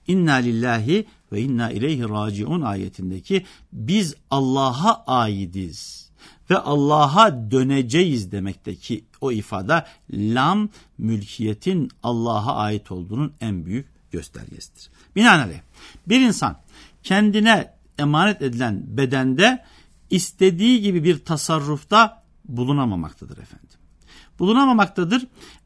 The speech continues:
Efendim mesela bir insan istediği gibi bir parmağını koparamaz. Bir insan istediği gibi bir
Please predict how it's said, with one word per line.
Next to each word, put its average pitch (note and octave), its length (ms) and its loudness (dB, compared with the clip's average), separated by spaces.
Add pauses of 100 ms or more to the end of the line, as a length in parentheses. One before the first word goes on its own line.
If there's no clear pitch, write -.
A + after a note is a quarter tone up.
Efendim E3 540 0
mesela G#3 600 2 (280)
bir B3 80 2
insan A3 440 0 (1160)
istediği G#3 600 4
gibi F3 320 4
bir G#3+ 180 6
parmağını G3+ 600 8
koparamaz. E3+ 720 0 (640)
Bir G#3+ 200 4
insan G#3+ 440 4 (280)
istediği G3 640 4
gibi F#3+ 340 2 (240)
bir G3+ 220 4